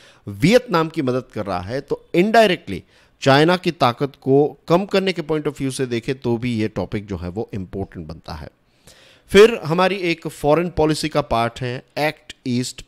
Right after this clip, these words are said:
पॉलिसी और इसमें आसियान के जो दस देश हैं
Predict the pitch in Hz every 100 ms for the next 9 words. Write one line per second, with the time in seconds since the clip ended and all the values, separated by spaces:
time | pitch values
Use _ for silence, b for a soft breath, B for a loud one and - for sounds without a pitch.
0 | - 107 107 - 80 - 107 117 - 151
1 | - 156 - - 107 123 175 190 214 185
2 | 185 165 147 120 147 - - 117 135 151
3 | - 92